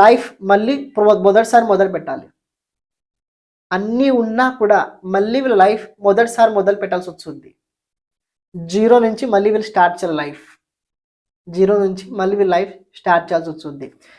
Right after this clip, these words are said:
ఈ మకర రాశి వారికి అర్థమవుతుంది నేను చెప్పిన విషయాలు, వాళ్ళకి చాలా ఎక్కువ తెలుసు. కానీ దీని గురించి మీరు కనుక ఆలోచించినట్లయితే మీకు చాలా ఉన్నాయి,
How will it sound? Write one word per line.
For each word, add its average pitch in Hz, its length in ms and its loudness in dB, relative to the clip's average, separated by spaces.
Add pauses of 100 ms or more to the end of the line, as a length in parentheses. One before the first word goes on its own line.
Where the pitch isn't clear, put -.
(380)
ఈ - 20 0 (100)
మకర 208 300 8
రాశి 226 220 2
వారికి 226 260 4
అర్థమవుతుంది 202 520 0
నేను 202 140 -8
చెప్పిన 190 220 -6 (120)
విషయాలు, 180 280 -10 (140)
వాళ్ళకి 175 360 0
చాలా 185 180 -2
ఎక్కువ 160 240 -12
తెలుసు. 151 220 -10 (400)
కానీ 202 220 4
దీని 202 200 -2
గురించి 214 260 0
మీరు 208 180 0
కనుక 208 180 -4 (300)
ఆలోచించినట్లయితే 196 680 -4
మీకు 208 160 -12
చాలా 185 220 2 (100)
ఉన్నాయి, 190 220 -10